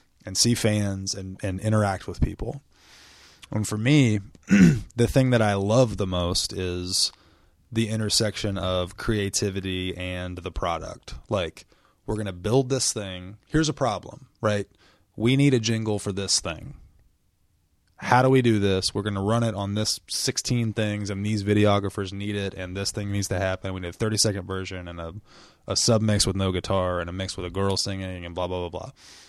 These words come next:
I like building those things. I like the technical aspect of, like, "All right, cool. Here's the thing we have to get to. Here's how we're gonna get there. Now let me do it."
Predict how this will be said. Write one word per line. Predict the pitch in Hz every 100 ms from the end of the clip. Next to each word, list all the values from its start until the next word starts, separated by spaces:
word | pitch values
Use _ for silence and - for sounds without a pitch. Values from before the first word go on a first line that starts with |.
| _ _ -
I | 110 120
like | 117 110 101 98
building | 98 95 90 87
those | 82 80
things. | 82 78 131 - - -
I | 104
like | 107 104 -
the | 92
technical | - 104 101 90 90
aspect | 85 87 - 87 85 85
of, | 80
like, | 80 80 - - _ - - - _ _ _ _
"All | - 143
right, | 131 -
cool. | - 139 87 - _ _
Here's | - 143 156 131
the | 143
thing | - 139 135
we | 131
have | 127 123
to | 131
get | 117 113 -
to. | 95 87 95 - _ _
Here's | - 123 127 117
how | - 117 120
we're | 107 104
gonna | 101 92
get | 110 -
there. | 90 85 87
Now | 98
let | 98 104
me | 95
do | 87
it." | 76